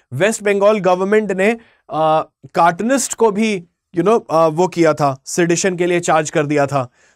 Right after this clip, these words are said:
when he had made some caricature of Mamata Banerjee, the chief minister।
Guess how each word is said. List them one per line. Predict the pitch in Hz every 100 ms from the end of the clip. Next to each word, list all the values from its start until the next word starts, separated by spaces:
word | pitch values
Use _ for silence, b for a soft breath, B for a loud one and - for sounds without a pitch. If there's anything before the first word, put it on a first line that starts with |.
| -
when | 147 165 170
he | 147 165 170
had | 165
made | 165 160 -
some | 180
caricature | 170 156 156 165 156 160
of | 160 151
Mamata | 147 165
Banerjee, | 156 147 143 143 143
the | 143
chief | 147 139 143
minister। | 135 - 131